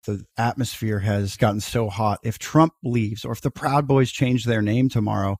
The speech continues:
the playbook that's left behind there is if you get rabid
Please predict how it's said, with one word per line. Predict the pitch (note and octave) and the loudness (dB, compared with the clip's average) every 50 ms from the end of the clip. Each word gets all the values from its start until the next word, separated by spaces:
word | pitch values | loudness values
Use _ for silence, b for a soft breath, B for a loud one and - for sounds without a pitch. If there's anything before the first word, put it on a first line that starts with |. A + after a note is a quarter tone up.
| B B B B B B | B B B B B B
the | - - | 0 2
playbook | - - - C3 D3 E3+ D3 C#3 B2+ _ | 2 2 -2 0 0 2 2 2 0 _
that's | - A#2 - - - | 0 -2 -2 -2 -2
left | A2 A#2 A#2+ - | -2 -2 -2 -2
behind | - A#2 G#2 G2+ G#2 G#2 B2 C3 B2+ A2+ | -2 0 0 2 2 2 2 2 2 2
there | G#2+ G#2 G2+ G2 | 2 2 2 0
is | G2 G2 G2+ G2+ G2+ - _ _ _ _ _ - | 0 0 -2 -2 -4 -6 _ _ _ _ _ -4
if | C3 A2+ - - | -4 -4 -2 -2
you | C3+ C#3+ D#3+ | -2 -2 2
get | C#3+ C#3 A#2+ - | 4 4 4 4
rabid | - G#2 G2+ G#2+ A#2+ C3 C#3+ C#3+ C3 A#2 G#2+ G2+ - | 0 -6 0 2 4 6 6 4 4 2 -2 -2 -4